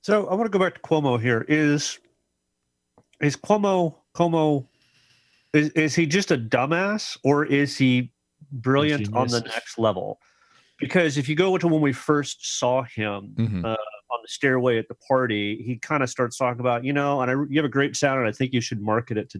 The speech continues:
Speaker 1: deaf people.
Speaker 3: <laughs> Right.
Speaker 1: It's, and then he says the first album was better than the first album. Is he really just dumb,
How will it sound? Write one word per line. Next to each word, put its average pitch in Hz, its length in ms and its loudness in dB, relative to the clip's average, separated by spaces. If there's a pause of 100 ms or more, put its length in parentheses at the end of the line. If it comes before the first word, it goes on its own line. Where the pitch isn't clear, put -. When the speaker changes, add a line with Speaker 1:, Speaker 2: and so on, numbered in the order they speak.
Speaker 1:
deaf 101 220 -4
people. - 420 -12
Speaker 3:
<laughs> - 680 -14
Right. 131 400 2 (400)
Speaker 1:
It's, 160 260 0 (220)
and 180 120 4
then 202 80 2
he 185 120 2
says 160 360 0
the 139 60 -2
first 175 300 0
album 151 200 0
was 143 140 0
better 139 260 2
than 131 120 -2
the 117 60 -8
first 135 340 -6
album. 107 240 0
Is 135 160 -2
he 208 240 -4
really 147 280 2
just 117 180 -8 (1300)
dumb, 120 460 0